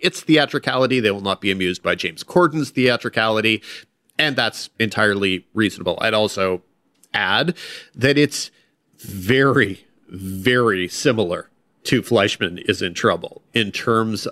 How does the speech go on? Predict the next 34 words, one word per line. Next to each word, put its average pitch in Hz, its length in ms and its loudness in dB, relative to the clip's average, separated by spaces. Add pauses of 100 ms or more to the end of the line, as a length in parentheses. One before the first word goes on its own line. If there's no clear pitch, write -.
of 101 480 0 (580)
its - 360 -4 (100)
structure, 117 920 0 (540)
in 104 180 -4
terms 113 460 0
of 95 320 2
the 110 100 0
kind 113 380 0
of 104 80 0
story 110 480 2
it's 101 160 -2
attempting 104 460 -4
to 92 120 -8
tell 107 440 0
about 95 360 0 (260)
modern 98 680 -2
love. 127 360 2 (960)
Happens 101 500 -4
that 98 100 0
I 98 100 2
think 98 220 -4
Fleischman 98 340 0
is 87 120 -10
in 95 80 -6
Trouble 90 400 -2
is 95 200 -4
a 90 200 0
significantly 95 1080 -2 (380)
better 92 260 0
story. 95 460 -4
You 196 100 -2
just - 220 -12
heard 90 180 -4
our, 87 240 -2